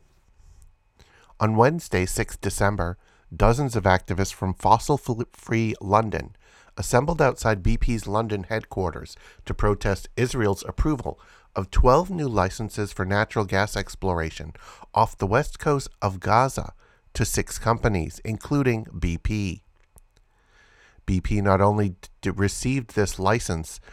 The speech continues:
but is also set to acquire fifty percent of the Israeli Delek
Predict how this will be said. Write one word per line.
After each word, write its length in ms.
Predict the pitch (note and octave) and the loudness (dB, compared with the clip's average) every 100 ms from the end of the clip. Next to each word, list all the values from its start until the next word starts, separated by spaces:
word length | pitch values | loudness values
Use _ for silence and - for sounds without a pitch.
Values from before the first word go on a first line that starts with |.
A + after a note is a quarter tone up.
| - - - | -20 -6 0
but 100 | G#2 | 2
is 140 | A2 | 6
also 320 | A#2 C#3+ - | 4 4 0
set 280 | C#3 - A#2 | 0 2 2
to 120 | - A2+ | 2 0
acquire 420 | G#2+ A#2 A2+ G2 | 2 2 2 2
fifty 400 | - C3 - D#3+ | 0 -4 -2 -6
percent 460 | - C#3 - F#3+ - | -4 -2 0 0 -2
of 80 | G2 | -4
the 100 | G#2 | -2
Israeli 540 | F#2 F2+ G2+ B2 C3 | -2 0 0 0 -4
Delek 540 | - F2+ F#2+ A#2 - | -4 0 2 0 -6